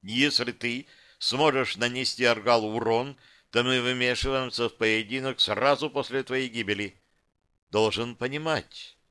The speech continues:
бой до смерти. Победитель может, конечно, пощадить проигравшего, но это не про Аргала". Таргин прервалась на миг,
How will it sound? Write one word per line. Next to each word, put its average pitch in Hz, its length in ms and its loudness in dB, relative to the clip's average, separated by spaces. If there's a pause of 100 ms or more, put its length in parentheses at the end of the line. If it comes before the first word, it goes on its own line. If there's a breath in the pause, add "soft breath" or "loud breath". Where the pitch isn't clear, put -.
бой 95 220 0
до 98 140 -6
смерти. 135 520 -2 (800)
Победитель 123 840 -2
может, 117 480 0
конечно, 120 580 -2 (300 loud breath)
пощадить 143 720 -2
проигравшего, 95 880 0 (420 soft breath)
но 139 340 2 (180)
это 120 360 2
не 113 160 -4
про 110 280 0
Аргала". 82 560 -4 (1080)
Таргин 120 380 4
прервалась 117 680 4
на 117 120 2
миг, 127 260 -4